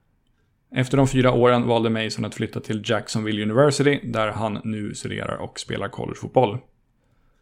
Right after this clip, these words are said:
Masons A-landslagsdebut för Caymanöarna kom tjugonitton, då han var bara arton år gammal.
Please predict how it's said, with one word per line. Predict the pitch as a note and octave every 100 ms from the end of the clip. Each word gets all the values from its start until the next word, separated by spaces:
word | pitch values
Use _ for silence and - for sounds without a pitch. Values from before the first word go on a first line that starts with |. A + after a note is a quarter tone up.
| _ _ _ _ _ _ _ _ _ _ _ _ _ -
Masons | C#3 C#3+ C#3+ C#3 C3+ - -
A-landslagsdebut | - C#3 B2 B2 A#2+ A#2+ C3+ C3 D3+ D3+ -
för | B2
Caymanöarna | A#2+ B2+ A#2+ A2+ A2+ A2 A#2
kom | - A2+ G#2+ G#2+
tjugonitton, | - A2+ A2 C3 B2+ _ C#3+ F3 E3+ -
då | A#2
han | A2+
var | A2
bara | G#2+ G#2+ G#2+
arton | A#2 A2 A#2
år | A2
gammal. | A2 A#2 A2+ D3